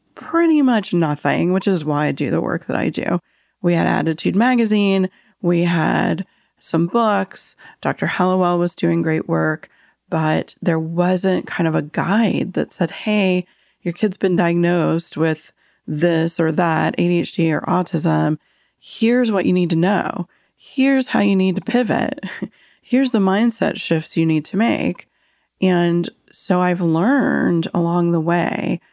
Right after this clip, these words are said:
by reading and researching and working with families and doing in my own family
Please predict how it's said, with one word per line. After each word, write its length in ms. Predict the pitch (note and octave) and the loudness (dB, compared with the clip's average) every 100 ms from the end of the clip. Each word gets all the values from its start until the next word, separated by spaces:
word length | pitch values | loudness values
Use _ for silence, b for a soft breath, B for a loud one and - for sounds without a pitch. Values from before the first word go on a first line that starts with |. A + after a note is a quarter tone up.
| b b b | b b b
by 160 | - E3+ | 0 2
reading 480 | E3+ F3 F3 E3+ D#3 | 2 2 2 2 2
and 140 | D#3+ | 2
researching 760 | E3+ F3 - D#3+ - D#3 D3+ E3+ | 2 0 0 -2 -2 -2 0 2
and 280 | D#3+ E3+ - b b | 2 0 -4 b b
working 360 | F#3 F#3+ F#3+ F#3 | 0 0 2 0
with 140 | E3+ | 0
families 600 | - E3 D#3 D3+ D3+ E3+ | 0 0 2 2 0 -2
and 420 | - E3 D#3+ D3+ - | 0 0 2 -2 -2
doing 640 | - F3 F#3 - - - | 0 2 2 0 0 0
in 220 | - E3+ | 0 2
my 220 | D#3+ D#3+ | 2 2
own 260 | F#3+ B3 G3+ | 2 2 0
family 720 | - C3+ G3 - A3+ F3+ F3 | -2 -2 -2 -2 0 0 -2